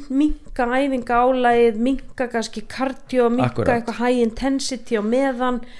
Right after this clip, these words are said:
Speaker 1: fara bara svona svolítið í þunga lyftingar og, og fara síðan kannski að keyra upp eftir einhverja fjóra, fimm mánuði, bæta inn kardió aftur, þú veist,
Speaker 2: Akkurat.
Speaker 1: og, og, og, og þú veist, þú þarft ekki að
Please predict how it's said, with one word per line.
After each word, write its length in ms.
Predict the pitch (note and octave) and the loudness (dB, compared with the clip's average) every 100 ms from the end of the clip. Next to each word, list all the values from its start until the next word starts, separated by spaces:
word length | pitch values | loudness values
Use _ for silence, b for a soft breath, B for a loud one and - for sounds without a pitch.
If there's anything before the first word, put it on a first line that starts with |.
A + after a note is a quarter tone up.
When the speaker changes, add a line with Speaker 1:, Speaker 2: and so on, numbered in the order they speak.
| b b | b b
Speaker 1:
fara 280 | - B3 B3 | -6 -2 -2
bara 180 | A#3+ A3 | -2 -4
svona 220 | F#3+ G3 | -2 -4
svolítið 300 | F3+ E3 C#3+ | -6 -8 -8
í 40 | E3 | -6
þunga 280 | F3 F3 F#3 | -6 -4 -2
lyftingar 960 | B3+ B3+ - A3+ A3 A3 A3 A3 A3 | -2 -4 -6 -6 -4 -2 0 0 0
og, 200 | G3+ - - - | -4 -6 -12 -14
og 160 | - - | -14 -8
fara 320 | A#3+ A#3+ A#3 | -6 -4 -4
síðan 540 | - A#3+ B3+ A#3+ A3 G#3+ | -6 -6 -6 -4 -4 -4
kannski 320 | G#3+ - F#3+ | -8 -6 -8
að 80 | - - - - - - | -8 -18 -20 -20 -18 -8
keyra 460 | A3+ A#3+ A#3 G#3+ | 0 2 2 0
upp 240 | A3 A3+ - | 0 0 -4
eftir 300 | G3+ - F#3+ | -4 -6 -8
einhverja 240 | - F#3+ - | -6 -8 -10
fjóra, 380 | - A#3 G#3 G3+ | -6 -2 -2 -2
fimm 220 | G3 G#3 | -4 -2
mánuði, 420 | A3+ C4+ B3 G3 F#3 b b b - | 0 0 0 -2 -4 b b b -2
bæta 340 | F3+ F3+ G#3+ | -2 0 -2
inn 220 | A#3 C4 | 0 -2
kardió 540 | - C4 A#3+ A#3+ B3 A#3+ | 0 0 0 -2 0 2
aftur, 680 | A#3+ - - A#3 A3+ A3 | 0 -8 -4 0 2 0
þú 220 | - A3 G3+ | -2 -4 -2
veist, 140 | G3+ | 0
Speaker 2:
Akkurat. 400 | C3+ - F2 G2 | -2 0 -4 -4
Speaker 1:
og, 180 | A#2 C#3 | -6 -6
og, 300 | - G3+ F#3+ | -4 -2 -2
og, 180 | G#3 C#3+ | -6 -6
og 720 | E3 D3 G#3+ - - G3+ G#3+ | -10 -10 -16 -18 -16 -16 -8
þú 180 | A3+ | -4
veist, 160 | A3+ A3+ | -4 -2
þú 80 | A#3 | -6
þarft 480 | A3+ - - - - | -6 -14 -14 -10 -8
ekki 100 | |
að 60 | D#4 | -6